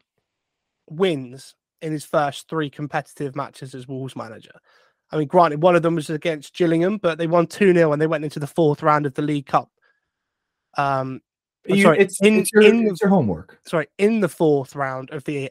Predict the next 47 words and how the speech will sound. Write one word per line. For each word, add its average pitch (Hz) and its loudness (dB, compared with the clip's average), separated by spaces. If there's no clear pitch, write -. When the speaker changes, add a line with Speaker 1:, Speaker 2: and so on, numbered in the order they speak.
Speaker 1:
F - -18
A 139 -6
Cup, 135 -4
and 147 -4
they 151 2
went 151 0
into 143 -8
the 143 -4
last 147 2
eight. 135 -12
They're 156 -4
in 151 0
the 147 -2
quarterfinals 160 4
of 147 -4
the 147 -2
League 147 -4
Cup 156 -6
for - -14
the 147 -8
first 156 0
time 147 0
since 143 -14
ninety-five, 143 -2
ninety-six. - -10
And 160 2
I 151 -4
think 196 0
the, 170 -4
the - -2
big 202 4
one 165 6
was 147 -4
the, 143 -4
uh, 147 -4
the 147 -6
game 165 4
against 151 -4
Everton, 147 -2
where 143 -8
they 143 -4
came 147 -2
from 135 -4
a 135 -8
goal 139 4
Speaker 2:
Yeah. 135 0
Speaker 1:
down. 135 -6